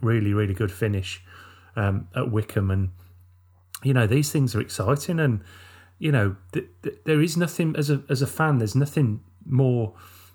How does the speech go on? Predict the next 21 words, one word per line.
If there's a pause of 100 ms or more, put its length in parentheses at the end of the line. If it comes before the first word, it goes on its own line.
(180)
um, (120)
appealing
than
a
player (800)
um,
coming
through (100)
and,
and
establishing
themselves
in
the
first
team
through
your
academy.
And, (540)
um,